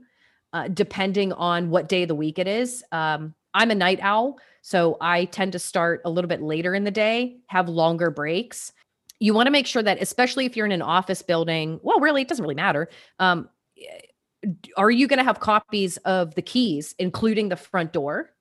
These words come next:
What is the lockup procedure? Is there a security system to arm? What is the parking light situation? Is it on all the time?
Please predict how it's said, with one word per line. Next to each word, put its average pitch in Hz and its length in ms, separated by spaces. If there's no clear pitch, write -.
What 175 280
is 190 160
the 262 100
lockup 175 420
procedure? 165 760
Is 165 300
there 196 160
a 233 60
security 202 440
system 175 380
to 160 100
arm? 156 460
What 170 360
is 196 220
the 214 80
parking 254 500
light 175 240
situation? 147 760
Is 165 140
it 170 80
on 160 260
all 165 180
the 202 80
time? 240 420